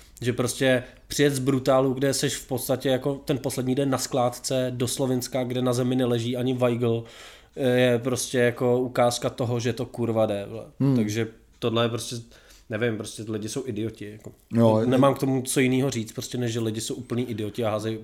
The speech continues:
Speaker 1: jako kdo
Speaker 2: Hmm.
Speaker 1: hází odpadky na zem, ty vole, házíš doma odpadky na zem, ty vole, jako.
Speaker 2: Občas, občas jo, ale to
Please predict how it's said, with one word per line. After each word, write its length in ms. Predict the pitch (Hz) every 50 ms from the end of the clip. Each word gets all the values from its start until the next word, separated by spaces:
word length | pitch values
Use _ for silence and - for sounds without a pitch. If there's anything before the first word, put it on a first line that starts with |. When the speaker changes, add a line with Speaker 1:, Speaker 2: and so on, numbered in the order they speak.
| - - - -
Speaker 1:
jako 200 | 123 113 - 120
kdo 180 | 117 113 131
Speaker 2:
Hmm. 100 | 139 123
Speaker 1:
hází 380 | 110 110 113 110 120 117 110 104
odpadky 420 | 92 - - 120 107 - - 147
na 120 | 131 104 87
zem, 180 | 87 113 117
ty 80 | 113 127
vole, 140 | 117 107 98
házíš 220 | 101 98 104 104
doma 180 | 104 104 104 98
odpadky 340 | 95 - - 101 - - 101
na 120 | 92 92
zem, 200 | 92 113 117 117
ty 100 | 117 113
vole, 200 | 101 95 95 92
jako. 120 | 90 92
Speaker 2:
Občas, 320 | 104 - - 123 113 107 101
občas 340 | 101 98 - 131 123 - 113
jo, 180 | 104 101 107
ale 180 | 110 110 143 -
to 100 | -